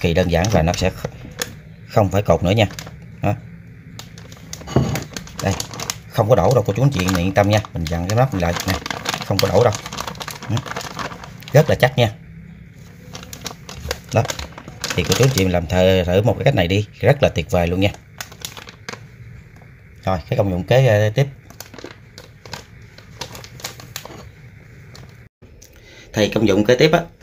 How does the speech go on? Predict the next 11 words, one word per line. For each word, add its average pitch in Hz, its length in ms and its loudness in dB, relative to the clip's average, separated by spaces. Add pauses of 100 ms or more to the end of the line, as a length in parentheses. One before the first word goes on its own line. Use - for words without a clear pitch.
(120)
hầu 90 200 -2
hết 160 140 2
á, 170 100 4 (680)
những - 160 0
cái 156 120 8
cục - 160 2
sờ 98 140 2
bông 113 180 4
như 110 100 4
thế 139 100 0
này, 98 180 2